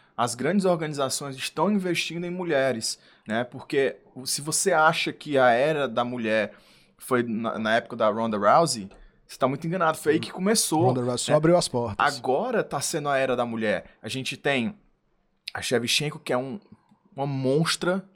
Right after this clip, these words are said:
Speaker 1: A gente tem a Amanda Nunes, campeã em duas cate-, varreu a categoria, não tem mais ninguém pra lutar. Tem a Cris Cyborg também,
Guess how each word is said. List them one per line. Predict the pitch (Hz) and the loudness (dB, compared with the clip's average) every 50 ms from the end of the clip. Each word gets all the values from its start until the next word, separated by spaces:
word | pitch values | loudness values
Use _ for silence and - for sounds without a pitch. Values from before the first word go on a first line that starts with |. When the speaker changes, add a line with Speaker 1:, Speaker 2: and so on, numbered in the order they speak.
| _ _ _ _ _ _ _ - | _ _ _ _ _ _ _ -6
Speaker 1:
A | 117 117 | -4 -4
gente | 120 131 123 - - | -4 -4 -6 -8 -8
tem | - 131 123 120 | -6 -4 -2 2
a | 120 | 2
Amanda | 120 120 120 131 160 175 175 175 | 2 2 0 -4 -4 -4 -4 -4
Nunes, | 165 143 147 151 156 151 | -6 -6 -6 -6 -6 -6
campeã | - - 147 139 - 143 | -6 -6 -8 -8 -6 -6
em | 127 | -6
duas | 120 139 143 | -4 -4 -4
cate-, | - 156 143 - 120 | -4 -6 -6 -6 -8
varreu | 120 127 143 143 180 156 135 131 156 156 185 196 196 | -2 4 4 4 4 4 -2 -4 2 6 6 8 6
a | 180 | 6
categoria, | - 160 - 156 143 139 120 113 110 104 117 143 147 | 2 -4 -6 -6 -4 -2 -2 -2 -2 0 -2 -2 -2
não | 139 131 | -4 -8
tem | - 139 | -12 -10
mais | 131 127 127 123 | -6 -6 -6 -6
ninguém | 123 135 123 123 123 | -6 -10 -10 -8 -8
pra | 127 - 127 | -4 -2 -2
lutar. | 117 101 98 - 107 110 123 - - - - _ _ _ _ - | 0 -2 -2 0 0 0 0 0 -6 -20 -20 _ _ _ _ -2
Tem | 180 185 | 0 0
a | 202 | 0
Cris | 196 - - 165 180 170 | -2 -6 -8 -6 -4 -4
Cyborg | - 170 139 131 139 139 147 143 - | -6 -6 -2 2 2 2 2 2 -2
também, | - 143 135 135 139 135 | -6 -6 -6 -6 -8 -10